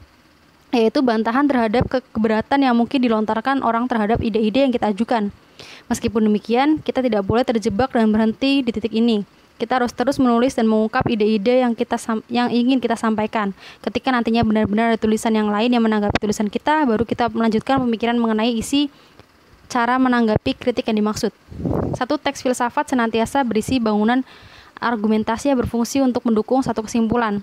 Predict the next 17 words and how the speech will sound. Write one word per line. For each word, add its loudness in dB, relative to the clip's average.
Teks -4
yang 2
kita -4
tulis 0
harus 0
menawarkan 0
satu -4
argumen. 2
Teks -6
filsafat -4
tidak 2
bisa 0
melulu 2
berisi 0
opini-opini 0
tanpa -2
argumen. 0